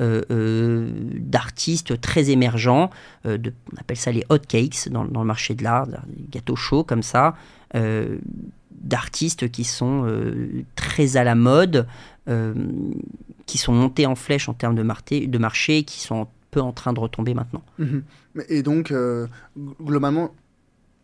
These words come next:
Speaker 2: est-ce qu'il y a une accélération ou en tout cas une augmentation du nombre de demandeurs, de personnes qui s'intéressent à ce marché ? J'imagine que avec les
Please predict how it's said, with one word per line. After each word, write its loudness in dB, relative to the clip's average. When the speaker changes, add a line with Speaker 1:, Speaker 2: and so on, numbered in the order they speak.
Speaker 2:
est-ce -10
qu'il -2
y 0
a 2
une 0
accélération -2
ou 0
en -4
tout -12
cas 0
une 0
augmentation -2
du -4
nombre 0
de -2
demandeurs, 0
de -4
personnes -6
qui -10
s'intéressent -4
à -8
ce -8
marché ? 0
J'imagine -2
que -4
avec -4
les -2